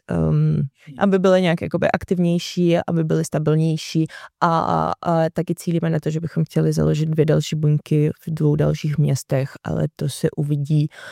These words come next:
Tam taky jakoby, ehm, často třeba vychází iniciativa od místního obyvatelstva, který se třeba na nás jakoby obrátí, ale potom si tu buňku můžou založit třeba sami.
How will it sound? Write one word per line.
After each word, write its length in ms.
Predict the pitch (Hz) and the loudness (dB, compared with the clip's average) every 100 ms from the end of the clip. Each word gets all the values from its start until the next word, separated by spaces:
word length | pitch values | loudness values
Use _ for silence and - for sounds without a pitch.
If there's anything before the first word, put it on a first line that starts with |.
| - | -6
Tam 160 | - 156 | 0 2
taky 220 | 151 - | 2 0
jakoby, 420 | 160 156 160 151 - - | 0 2 4 4 2 2
ehm, 440 | 156 147 147 151 - | 4 4 4 2 -2
často 300 | - 147 151 | -4 -2 0
třeba 220 | 151 170 156 | 0 0 0
vychází 400 | 147 151 147 156 | 2 2 2 0
iniciativa 680 | 151 143 - 147 147 147 | 0 0 0 0 2 2
od 140 | 143 147 | 2 2
místního 640 | 143 139 - 151 147 143 | 0 -2 -2 0 2 2
obyvatelstva, 640 | - - - - - 135 - | 0 -2 -2 0 -2 -4 -8
který 200 | - - | -10 -10
se 80 | - | -12
třeba 220 | - 151 | -8 -2
na 100 | - | 0
nás 180 | 135 139 - - - | -2 -4 -8 -16 -6
jakoby 260 | 165 156 156 | -4 0 0
obrátí, 520 | 156 151 147 143 - | 2 0 0 -2 -2
ale 140 | 156 151 | -2 -2
potom 220 | 147 156 | -2 -4
si 60 | - | -4
tu 80 | 147 | -4
buňku 280 | 147 147 143 | -2 -2 -2
můžou 260 | 143 147 | -2 -2
založit 380 | 143 147 147 156 | -2 0 0 -4
třeba 280 | - 160 151 | -4 -4 -4
sami. 400 | - 151 151 151 | -2 0 2 0